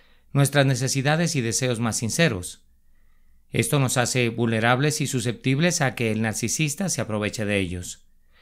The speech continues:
ya que creemos que tenemos una conexión mucho más profunda de la que realmente tenemos. La falsificación futura se asocia con el narcisismo cuando se usa como táctica para prevenir el rechazo o el abandono,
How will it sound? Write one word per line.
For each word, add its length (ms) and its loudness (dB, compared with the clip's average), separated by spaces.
ya 200 0
que 160 2
creemos 420 2
que 100 -4
tenemos 400 -2
una 200 0
conexión 500 -2
mucho 320 0
más 160 0
profunda 540 0
de 80 -2
la 160 -2
que 120 -4
realmente 520 -2
tenemos. 520 2
La 160 4
falsificación 800 0
futura 560 -2
se 120 0
asocia 420 -2
con 180 0
el 180 0
narcisismo 760 0
cuando 220 4
se 120 0
usa 280 0
como 260 -2
táctica 540 -2
para 240 0
prevenir 400 0
el 100 -2
rechazo 460 -4
o 100 0
el 60 0
abandono, 560 2